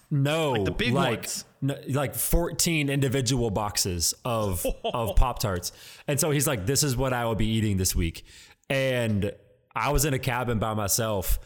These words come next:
Speaker 1: No one else slept in there. It was me and his Pop-Tarts that were in that room.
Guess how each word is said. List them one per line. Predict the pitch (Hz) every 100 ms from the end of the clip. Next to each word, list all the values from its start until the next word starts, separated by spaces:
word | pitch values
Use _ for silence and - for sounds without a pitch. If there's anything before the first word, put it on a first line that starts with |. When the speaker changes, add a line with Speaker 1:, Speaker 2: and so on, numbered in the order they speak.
| - -
Speaker 1:
No | 113 127
one | 143
else | 127 123
slept | - 123 -
in | 110
there. | 95 90 -
It | 131
was | 123 101
me | 101 113 131 147 160 - - _ -
and | 117
his | 117 95
Pop-Tarts | - 139 - - 107 - - - - - - -
that | 143
were | 143
in | 143 151
that | 143 131
room. | 139 131 107